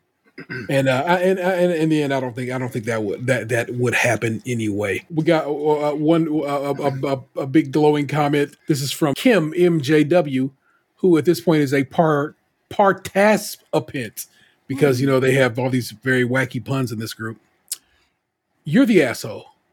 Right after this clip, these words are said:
Not wanting your husband to attend a baby shower and or the birth of his own child because he's excited about having a son, which you interpreted, which you interpret years later as him having been insufficiently excited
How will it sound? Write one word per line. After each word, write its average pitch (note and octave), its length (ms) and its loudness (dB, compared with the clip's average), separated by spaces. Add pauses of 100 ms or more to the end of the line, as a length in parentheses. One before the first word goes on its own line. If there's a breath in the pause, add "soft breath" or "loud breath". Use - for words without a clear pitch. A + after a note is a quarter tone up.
(420)
Not B3 240 -2
wanting E4 200 2
your A3 100 2
husband F#3 280 0
to D#3+ 100 0
attend D#3+ 220 0
a B2+ 40 -2
baby D#3 240 0
shower D3 280 -2
and D3+ 180 -2
or C#3+ 140 0
the C3+ 80 -6
birth C#3+ 220 -2
of B2+ 80 -6
his C3+ 140 -4
own C#3 160 -2
child C3+ 320 -2
because C3+ 320 -6 (260 soft breath)
he's F3 260 2
excited D#3+ 420 -2
about C#3+ 200 2
having C#3 240 -2
a B2 40 -6
son, D3 400 -4 (400)
which C#3 200 -2
you B3 200 2
interpreted, D#3+ 600 0 (320)
which F#3 180 2
you D4 140 4
interpret F3+ 460 0
years E3 540 2
later E3 340 2
as C#3 100 -4
him D#3 140 2
having D3 300 0
been C#3+ 280 0
insufficiently F3+ 760 0
excited B2 500 -6